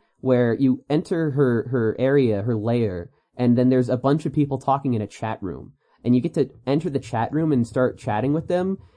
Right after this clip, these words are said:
And I entered with, like, a silly name, like Porno Collector, and I started chatting with them. <laughs> But, uh, it turns out that all of this is just an elaborate test. And, and, and, and she comes in and she's like, "All right, well, thank you very much for, for that. Now, uh,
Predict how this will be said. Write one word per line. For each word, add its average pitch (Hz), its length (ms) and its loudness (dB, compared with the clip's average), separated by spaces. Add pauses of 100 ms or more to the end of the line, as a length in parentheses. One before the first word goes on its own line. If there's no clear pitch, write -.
And 139 140 2
I 131 80 2
entered 143 240 0
with, 135 100 -2
like, 127 80 2
a 110 60 0
silly 131 340 0
name, 120 240 2
like 110 200 -2
Porno 123 320 2
Collector, 151 640 -2 (180)
and 123 80 2
I 120 40 0
started 120 320 -2
chatting 123 400 -4
with 147 160 -4
them. 156 280 -2 (360)
<laughs> - 680 2 (380)
But, 156 320 2
uh, 139 340 6 (280)
it 147 120 -2
turns 220 340 2
out 165 140 2
that 143 180 0
all 147 160 4
of 165 120 -2
this 151 160 -4
is 120 100 -4
just 120 200 -10
an 110 100 -4
elaborate 110 680 -2
test. - 560 -10 (420)
And, - 180 2
and, 127 340 0
and, 123 140 0
and 120 140 -2
she 127 140 -6
comes 160 360 -2
in 117 240 0
and 110 140 -2
she's 117 160 -4
like, 110 240 -2
"All 143 80 4
right, 110 180 2 (100)
well, 110 120 -12
thank 156 240 -6
you 151 80 -8
very 139 160 -2
much 123 400 -4 (120)
for, 113 140 -10
for - 160 -8
that. 101 300 -4
Now, 110 300 -2
uh, 101 340 -2